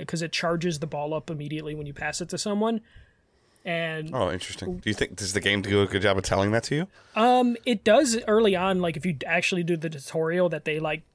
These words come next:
Speaker 1: load you into right away, but if you skip the tutorial, then, you know,
Speaker 2: Okay.
Speaker 1: uh, they should have made it unskippable, but I think they just wanted people to play right away. But it's one of those things where,
Speaker 2: Yeah.
Speaker 1: like, y-, the other person doesn't even need to ask for it. If they're in view and you hit the pass button, you'll immediately throw the ball to 'em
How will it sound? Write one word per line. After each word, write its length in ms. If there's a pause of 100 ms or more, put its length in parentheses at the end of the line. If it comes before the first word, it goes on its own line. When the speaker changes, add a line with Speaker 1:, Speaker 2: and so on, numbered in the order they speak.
(140)
Speaker 1:
load 240
you 160
into 280
right 180
away, 300
but 180
if 120
you 60
skip 280
the 120
tutorial, 460
then, 320 (120)
you 120
know, 200 (460)
Speaker 2:
Okay. 200
Speaker 1:
uh, 340 (760)
they 100
should 200
have 80
made 160
it 80
unskippable, 580
but 80
I 40
think 160
they 80
just 120
wanted 160
people 240
to 60
play 180
right 180
away. 300 (300)
But 100
it's 140
one 100
of 60
those 180
things 240
where, 140
Speaker 2:
Yeah. 60
Speaker 1:
like, 200 (640)
y-, 240
the 160
other 240
person 380
doesn't 220
even 140
need 120
to 120
ask 300
for 160
it. 80
If 160
they're 180
in 120
view 280
and 80
you 100
hit 160
the 60
pass 300
button, 220
you'll 160
immediately 480
throw 180
the 80
ball 240
to 260
'em 160